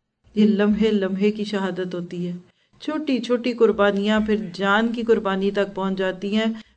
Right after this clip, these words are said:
तो अल्लाह ताला कहते हैं, "हम तो तुम्हें check करेंगे।" अब आप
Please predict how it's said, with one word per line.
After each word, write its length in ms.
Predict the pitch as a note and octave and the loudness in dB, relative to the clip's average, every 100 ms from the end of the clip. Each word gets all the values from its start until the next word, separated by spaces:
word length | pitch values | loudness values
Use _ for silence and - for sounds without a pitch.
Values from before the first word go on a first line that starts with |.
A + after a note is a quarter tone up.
| - | -6
तो 120 | G#3 | 0
अल्लाह 220 | G3+ G#3+ | 4 4
ताला 220 | G#3+ G#3+ G#3+ | 2 2 2
कहते 300 | G3+ G3 G3+ | 0 -2 -2
हैं, 80 | |
"हम 220 | G3+ F#3+ F#3 | -2 -4 -2
तो 120 | F#3+ | -4
तुम्हें 260 | F#3 F3+ F3+ | -4 -6 -6
check 220 | F3 F3 | -6 -6
करेंगे।" 400 | E3+ E3+ E3+ F3 - - | -6 -6 -8 -12 -10 -2
अब 140 | A3 | 4
आप 120 | A#3 | 6